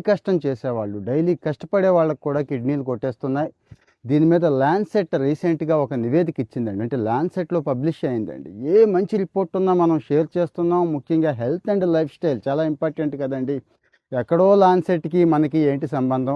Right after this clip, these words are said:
అంటారేమో. తమిళనాడు గోపాలకృష్ణన్ అని చెప్పి, ఆ, మెడికల్ కాలేజీ హెచ్ఓడి అండి ఆయన, అంటే ప్రీవియస్ హెచ్ఓడి, ఇప్పుడైతే అవయవ విభాగం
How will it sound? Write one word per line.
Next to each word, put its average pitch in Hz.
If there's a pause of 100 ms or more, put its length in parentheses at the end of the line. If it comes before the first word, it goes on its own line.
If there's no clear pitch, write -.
(120)
అంటారేమో. 110 (160)
తమిళనాడు 170 (220)
గోపాలకృష్ణన్ 156
అని 127
చెప్పి, 135 (760)
ఆ, 92 (140)
మెడికల్ 202 (140)
కాలేజీ 165 (640)
హెచ్ఓడి 220
అండి 110
ఆయన, 71
అంటే 120 (200)
ప్రీవియస్ 185 (100)
హెచ్ఓడి, 139 (100)
ఇప్పుడైతే 180 (240)
అవయవ 175 (160)
విభాగం 147